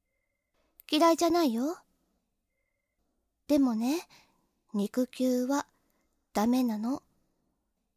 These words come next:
そういう風に触られると、うわーってなって、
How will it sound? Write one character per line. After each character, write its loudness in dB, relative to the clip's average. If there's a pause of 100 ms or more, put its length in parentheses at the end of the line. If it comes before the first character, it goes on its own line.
(1300)
そ 2
う 2
い 2
う 0
風 0
に -2
触 -4
ら -2
れ -2
る -4
と、 -4 (1040)
う 4
わ 2
ー -2
っ -20 (100)
て 0
な -4
っ -18
て、 -8